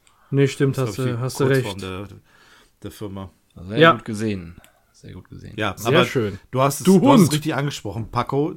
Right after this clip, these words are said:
Speaker 2: Äh, warum kommen die jetzt mit dem ufo? Obwohl der Rick gerade noch gesagt hat, wir müssen uns beeilen, bevor jemand anders die plündert.
Speaker 1: Ja.
Speaker 2: Warum hat er
Speaker 3: Vielleicht
Speaker 2: denn da jetzt nicht auch seine Portal Gun genommen?
Speaker 3: Äh, vielleicht hat er keinen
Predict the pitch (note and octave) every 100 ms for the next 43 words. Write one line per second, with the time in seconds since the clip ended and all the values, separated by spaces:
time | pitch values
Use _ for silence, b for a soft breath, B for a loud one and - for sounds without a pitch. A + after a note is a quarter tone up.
0 | B2 B2 B2 A#2 - - G2+ B2 E3 -
1 | F#3+ E3+ D#3+ C#3+ F3 - D#3+ D3+ E3 G3+
2 | - G2 B B B A#2 G#2+ F3 G3 D3+
3 | - G3 C3+ C#3+ - - C#3 A3+ G3+ -
4 | C#3 E3 E3+ D#3 C3 C3 F3 - E3+ C3
5 | - A2+ G#2+ F3 B3 F#3+ - F#3+ E3+ F3+
6 | E3 F3 B2 - - - G#2 E2+ D#2+ -
7 | b b b B2+ B2+ A2+ B2 C3+ C#3 C3+
8 | C#3+ C#3+ - C#3 F#2 - E3 D3+ B3 E3+
9 | F#2+ F2 F2 F2 E2+ F#2 - B2+ C#3 -
10 | C#3+ C#3 C#3 C3+ C#3 C3 C3 B2+ B2+ B2+